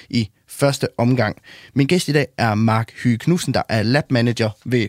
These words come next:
Aarhus Universitets Cognition and Behavior Lab, og du har altså forsket i humor og i farjokes. Og hvis vi skal kigge på humor sådan på et basalt, sådan evolutionært, øh, punkt, sådan, som en ren menneskelig ting, hvad er humor så?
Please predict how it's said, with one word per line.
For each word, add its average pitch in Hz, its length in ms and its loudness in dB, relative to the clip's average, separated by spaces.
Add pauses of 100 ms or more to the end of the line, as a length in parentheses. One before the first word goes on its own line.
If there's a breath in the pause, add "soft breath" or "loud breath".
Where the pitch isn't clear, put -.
(120)
Aarhus 151 340 2
Universitets 120 960 -2 (140)
Cognition 147 600 2
and 127 160 2
Behavior 147 640 0 (360 loud breath)
Lab, 104 440 0 (100)
og 110 140 0
du 131 60 0
har 135 80 4
altså 113 160 -2
forsket 135 460 -2
i 113 60 -4
humor 120 480 -4
og 101 200 -6 (100)
i 107 180 -6 (320 soft breath)
farjokes. 104 720 -4
Og - 280 -20
hvis 127 180 -2
vi 147 40 -4
skal 135 180 -4
kigge - 240 -6
på 147 120 0
humor 180 320 -2
sådan 139 220 -2
på 127 100 -4
et 120 100 -2
basalt, 117 440 -4
sådan 127 220 -4
evolutionært, 120 800 -2
øh, 50 160 -10 (360)
punkt, - 300 -2
sådan, 117 260 -6
som 127 160 -2
en 127 100 0
ren 147 200 0
menneskelig 127 340 0
ting, 127 180 -2
hvad 156 180 0
er 175 140 -2
humor 165 420 0
så? 127 200 -2